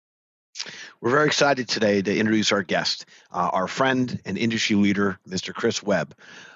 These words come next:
Um, one of the themes of season two of the Hospitality Hangout has been speaking with industry experts who have successfully merged their backgrounds in both hospitality and finance.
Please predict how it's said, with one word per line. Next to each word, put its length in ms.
Um, 360
one 120
of 60
the 80
themes 540
of 180
season 320
two 240
of 60
the 60
Hospitality 460
Hangout 440
has 100
been 160
speaking 400
with 140
industry 360
experts 520
who 100
have 80
successfully 540
merged 340
their 100
backgrounds 680
in 100
both 240
hospitality 840
and 220
finance. 580